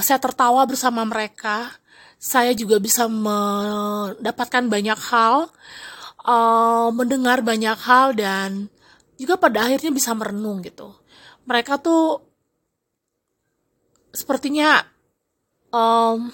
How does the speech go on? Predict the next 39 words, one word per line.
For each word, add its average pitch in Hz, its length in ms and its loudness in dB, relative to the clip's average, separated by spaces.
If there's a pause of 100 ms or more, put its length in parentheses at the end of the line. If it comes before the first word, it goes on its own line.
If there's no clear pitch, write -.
(120)
apa - 240 -6
ya, 226 180 0
orang-orang 254 540 -2
yang 240 80 -6
selalu 240 340 0
doakan 190 460 0
orang 240 320 0
lah 208 160 -2
yang 185 160 -6
baik-baik 190 560 -6
ya 185 80 -8
rata-rata. - 640 -12 (680)
At 220 160 -6
least 269 160 -4
menurut 208 320 -6
saya. 190 400 -6 (320)
Karena 330 240 0
mereka 320 160 0
bener-bener 247 720 -2 (160)
menghibur 262 320 -4
orang 233 480 -2
gitu. 175 320 -14 (160)
Bener-bener 202 720 -6 (320)
memberi 214 220 -6
sukacita - 580 -6
sama 175 240 -8
orang. 175 400 -12 (600)
Eh, 214 280 -4
saya 302 200 4
nggak 233 80 2
perlu 262 120 -4
sebutin 247 400 -4
namanya, 202 400 -4
tapi 240 240 -8
begitu 220 320 -8
banyak 214 280 -2
acara 208 440 -4
di 202 240 -6
YouTube 277 240 -8